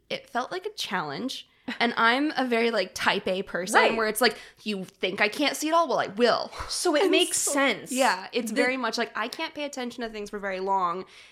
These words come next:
Speaker 1: And so it just keeps showing me more things. It's
Speaker 2: Right.
Speaker 1: like, "You think I can't catch it, but I will."
Speaker 2: So it totally makes sense that this could be,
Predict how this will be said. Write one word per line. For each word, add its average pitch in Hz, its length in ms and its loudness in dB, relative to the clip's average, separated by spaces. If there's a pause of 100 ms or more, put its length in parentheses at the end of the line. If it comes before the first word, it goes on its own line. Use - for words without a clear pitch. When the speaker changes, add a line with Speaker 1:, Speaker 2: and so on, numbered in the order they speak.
Speaker 1:
And 226 180 -2
so 233 100 2
it 226 60 4
just 233 160 -4
keeps 247 180 -4
showing 226 260 2
me 220 80 -2
more 208 160 -2
things. 214 280 -2
It's 226 80 6
Speaker 2:
Right. 156 140 4
Speaker 1:
like, 101 100 -10
"You 220 100 -4
think 285 220 0
I 277 40 4
can't 285 220 -2
catch 392 200 0
it, 262 100 -2
but 240 80 0
I 226 80 6
will." 320 360 0 (160)
Speaker 2:
So - 180 -2
it 294 80 -2
totally 302 300 0
makes 302 220 -4
sense 269 280 -4
that 262 120 -8
this 254 160 -4
could 220 220 -6
be, 233 480 -2